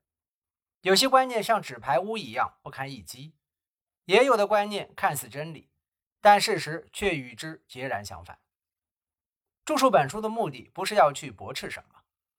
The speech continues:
或者来一场观念冲突大赛，而是为了揭露那些危害世界各国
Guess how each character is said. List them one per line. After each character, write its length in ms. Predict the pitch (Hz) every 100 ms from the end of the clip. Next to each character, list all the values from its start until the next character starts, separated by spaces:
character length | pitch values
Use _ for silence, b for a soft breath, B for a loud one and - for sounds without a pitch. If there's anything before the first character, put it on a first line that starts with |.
| _ _
或 220 | 247 220
者 180 | 202 202
来 160 | 180
一 100 | 196
场 280 | 170 160 160
观 180 | 180 185
念 160 | 170
冲 180 | 135 170
突 140 | 170 -
大 160 | 113
赛， 300 | - 127 - _ _ _ _ _ _
而 160 | 180
是 80 | 220
为 160 | 240 226
了 100 | 208
揭 160 | 226
露 140 | 226 208
那 160 | 185
些 200 | 156 175 -
危 220 | 180 202
害 220 | 175 151
世 140 | 180
界 120 | 165 147
各 240 | 160 123
国 440 | 104 101 131 -